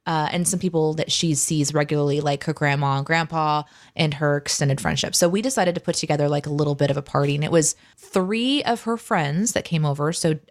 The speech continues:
uh, really small, but it's the first time that she's had kids come to the house. She's seen her cousin before. Her, her two cousins have come over, but she's never, ever, ever, ever had a friend come over, um,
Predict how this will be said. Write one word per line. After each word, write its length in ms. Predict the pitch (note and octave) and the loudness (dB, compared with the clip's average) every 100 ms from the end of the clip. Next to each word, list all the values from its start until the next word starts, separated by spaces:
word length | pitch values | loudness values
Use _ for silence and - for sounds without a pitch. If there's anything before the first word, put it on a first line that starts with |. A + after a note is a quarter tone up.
| - | -2
uh, 340 | D#3+ D3 C#3+ D3+ | 0 2 0 0
really 220 | F3+ A3 | 0 2
small, 640 | - - F#3+ D3+ D3 D#3+ - - | 0 0 0 2 0 -4 -10 2
but 80 | A#3+ | 4
it's 80 | - | 4
the 80 | B3 | 2
first 480 | - D4 D#4 - | 0 0 0 -2
time 200 | C#4+ C4 G3 | -2 0 0
that 120 | F3+ | 0
she's 300 | - G#3 G3 | -2 -2 -2
had 640 | - G3 E3+ D#3+ D#3 D#3 _ _ _ | -4 0 0 2 0 -4 _ _ _
kids 500 | - - A3 F#3+ D#3+ | -10 -4 0 0 -2
come 540 | - F3 D#3+ D3+ C#3+ D3 _ _ _ - | -4 2 2 2 0 -4 _ _ _ -4
to 160 | - | -2
the 80 | E3+ | -2
house. 440 | D3+ C#3 C#3+ - - - | -2 -2 -2 -4 -6 -8
She's 300 | - - C#4+ | -2 0 0
seen 140 | - C#4 | 0 -2
her 120 | C#4+ | -2
cousin 380 | - A3+ F3 D3+ | 2 4 4 -2
before. 320 | C#3 D3 C#3+ | 0 2 2
Her, 180 | D#3+ _ F3 | -2 _ -2
her 200 | E3 - - | -2 -2 -4
two 160 | A#3+ | -2
cousins 300 | A#3 G3 D#3+ | 0 0 0
have 140 | D3+ - | -2 0
come 200 | D3 C#3 | 0 2
over, 360 | D3 - - - - - | 0 -2 -6 -6 -20 -4
but 80 | G3+ | -2
she's 240 | - G#3 F#3+ | 0 0 0
never, 480 | F3 F#3 G#3+ A3+ - | 0 0 0 -4 0
ever, 340 | F#3+ F#3 - G3+ | 0 0 -2 0
ever, 460 | F3+ D3 C3+ D#3+ _ _ _ | 0 0 -2 -4 _ _ _
ever 500 | B3+ C#4 D#3+ D3 E3 - _ | 0 0 0 -2 -2 -8 _
had 180 | - D#3+ | 0 2
a 20 | D3+ | 2
friend 500 | - - F3+ F#3 F#3 | 0 0 2 0 -2
come 220 | - D#3 | -2 0
over, 500 | C3+ C#3+ C3+ D3+ C#3+ _ _ _ | 0 0 0 -2 -4 _ _ _
um, 440 | D3+ D3 D3 D3 | 0 0 0 -2